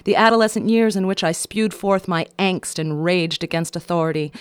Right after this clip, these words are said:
Those times almost completely fade as I sit here, and I can see only brightly the man who taught me the new math, who taught me to ski, play ping pong, and with my mother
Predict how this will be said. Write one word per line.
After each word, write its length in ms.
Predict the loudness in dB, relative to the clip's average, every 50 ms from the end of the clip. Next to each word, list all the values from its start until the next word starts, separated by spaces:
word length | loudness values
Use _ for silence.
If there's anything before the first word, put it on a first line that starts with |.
| -20 -20 -20 -20 -20 -20 _ _ _ _
Those 180 | 2 2 2 0
times 340 | -2 -2 0 0 0 0 0 0
almost 400 | 2 2 4 2 2 0 -2 -6
completely 480 | -6 -6 -2 -2 -4 -2 -2 -2 -4
fade 420 | -4 -4 -2 0 0 2 2 0 -2
as 140 | -2 -2 -2
I 140 | -4 -4
sit 340 | -4 -6 -8 -8 -8 -8 -8 -8 -6
here, 320 | -4 -4 -4 -4 -6 -10 -8 -6
and 140 | -2 0 0
I 100 | 0 -2
can 220 | -2 -4 -4 -4
see 260 | -2 -2 -2 -2 -2 0
only 320 | 0 2 2 2 2 0 0
brightly 520 | 0 0 0 2 2 0 0 -2 -6 -4
the 120 | -4 -2 -2
man 380 | 0 0 0 0 0 0 -2
who 140 | -2 -4 -8
taught 320 | -8 -4 -2 -2 -2 0
me 280 | -2 -4 -4 -4 -6 -8 _ _ _ -4
the 120 | -2 0
new 280 | 2 2 2 2 2 0
math, 460 | 0 -2 -4 -6 -8 -10 -16 -20 _ _ _ _ _ _ _
who 120 | -4 -4
taught 240 | 0 2 2 2 2
me 80 | 2 0
to 80 | -2
ski, 480 | -2 -4 -8 -6 -4 -2 -2 -2 -4 -6
play 240 | -4 -2 -2 -2 0
ping 240 | 0 0 0 0
pong, 380 | -2 -4 -4 -4 -4 -6 -8 -10 -14 -20 -20 -20 -20 -6 _
and 160 | 2 2 4
with 200 | 4 2 2 4
my 180 | 4 4 6 6
mother 460 | 6 6 4 4 2 0 -2 -4 -6